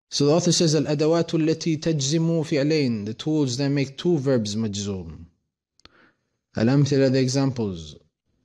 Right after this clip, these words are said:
من يفرط في الأكل يضخم.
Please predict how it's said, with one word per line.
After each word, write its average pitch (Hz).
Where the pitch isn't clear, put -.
من 131
يفرط 135
في -
الأكل 160
يضخم. 127